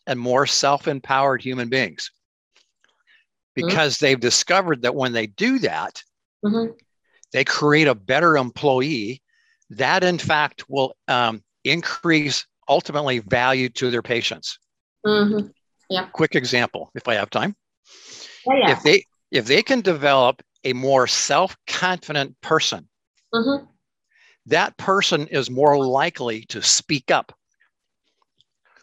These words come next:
Speaker 1: when
Speaker 2: Mm-hmm.
Speaker 1: they see an error, a potential error,
Speaker 2: Mm-hmm.
Speaker 1: because they're trying, they're creating a culture where the safety of the patient is paramount.
Speaker 2: Mm-hmm.
Speaker 1: So they want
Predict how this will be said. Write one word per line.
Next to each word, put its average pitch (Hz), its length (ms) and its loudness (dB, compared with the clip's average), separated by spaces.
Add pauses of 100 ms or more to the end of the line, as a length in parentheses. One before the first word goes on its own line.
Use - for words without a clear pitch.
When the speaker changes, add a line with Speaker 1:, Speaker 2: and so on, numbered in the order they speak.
Speaker 1:
when 131 220 2
Speaker 2:
Mm-hmm. - 60 2
Speaker 1:
they 120 140 2
see 135 520 0
an 117 160 -6
error, 185 500 2 (960)
a 143 140 2
potential 185 760 0
error, 113 360 -6 (720)
Speaker 2:
Mm-hmm. 262 380 0
Speaker 1:
because 139 320 0
they're 160 220 6
trying, 190 520 0
they're 160 180 0
creating 170 460 0
a 139 80 0
culture 123 680 -4 (420)
where 127 320 4
the 110 340 -4
safety 190 760 0
of 139 140 -4
the 131 100 -4
patient 147 580 0
is 110 180 -8
paramount. 117 540 -2 (960)
Speaker 2:
Mm-hmm. 226 540 -2 (200)
Speaker 1:
So 127 160 0
they 120 220 2
want 170 400 4